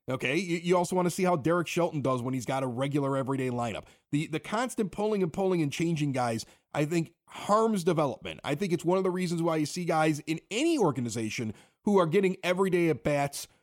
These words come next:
or regular pitching in, in triple A get to the majors and then flounder, because if you start taking away those opportunities, you don't give them a chance to get over the hump and get enough at-bats in or enough opportunities in, then they're, they may never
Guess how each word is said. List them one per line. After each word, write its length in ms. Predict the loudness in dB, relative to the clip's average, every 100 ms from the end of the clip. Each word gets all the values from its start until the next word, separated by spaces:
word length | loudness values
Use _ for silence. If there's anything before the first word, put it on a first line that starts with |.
| _ 0
or 260 | 2 2
regular 480 | 2 2 4 2 2
pitching 440 | 0 -4 0 0
in, 280 | 2 2 0 -4 _ _
in 160 | -2 -2
triple 460 | 0 -2 2 2 2
A 280 | 2 -2 -6 _ 0
get 160 | 0 2
to 100 | 0
the 80 | 2
majors 640 | 2 2 0 0 0 -4 -2
and 180 | 0 2
then 140 | 0
flounder, 580 | -2 -2 0 2 0 -2
because 360 | -4 0 0
if 100 | 0
you 80 | -4
start 420 | -2 0 -2 -4 -6
taking 380 | -4 -4 -2
away 340 | 0 2 2 2
those 160 | 2
opportunities, 680 | 0 -2 -4 -6 -4 -6 -4
you 80 | -2
don't 160 | 0
give 120 | 0 -2
them 80 |
a 40 | -2
chance 420 | -2 -2 -2 -4 -16 -8
to 60 | 0
get 180 | 2 4
over 200 | 2 0
the 100 | 0
hump 420 | 0 0 0 -8 _ -6
and 140 | 0
get 140 | 2 2
enough 240 | 2 0
at-bats 560 | -2 -2 0 0 -2 -4
in 240 | -2 -4
or 180 | -2 -2
enough 220 | -2 -2
opportunities 840 | -2 -2 -2 -2 0 2 0 -2
in, 300 | -4 -6 -8 -12 _ _ -4
then 400 | 0 2 0 -2 -8
they're, 380 | -10 0 2 0 -2
they 180 | -2 2
may 220 | 2 4
never 480 | 4 2 2 0